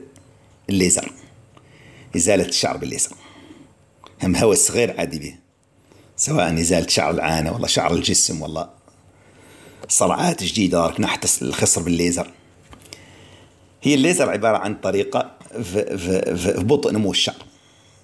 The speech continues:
هي ما تضمن عدم نمو الشعر نهائيًا. هي تتعامل مع الطبقة الجلدية، تقلل نمو الشعر في المنطقة.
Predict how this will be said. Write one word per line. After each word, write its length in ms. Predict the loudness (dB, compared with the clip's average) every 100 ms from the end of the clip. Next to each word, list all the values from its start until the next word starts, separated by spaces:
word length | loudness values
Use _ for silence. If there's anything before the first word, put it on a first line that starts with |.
| -4
هي 220 | 2 4
ما 120 | 4
تضمن 360 | 2 0 -2 -2
عدم 280 | -2 -2 -2
نمو 140 | -2
الشعر 300 | -2 -2 -2
نهائيًا. 400 | -2 -4 -4 -6 -8 -20 _ _ _ _ _ -20 _
هي 340 | 0 4 4 2 -8 -20 _ -12
تتعامل 500 | -10 -4 0 2 0
مع 100 | -2
الطبقة 360 | 0 0 2
الجلدية، 400 | 0 0 0 0
تقلل 480 | 0 -2 0 2 2
نمو 200 | 2 0
الشعر 320 | 0 -2 -4
في 60 | -6
المنطقة. 400 | -8 -8 -14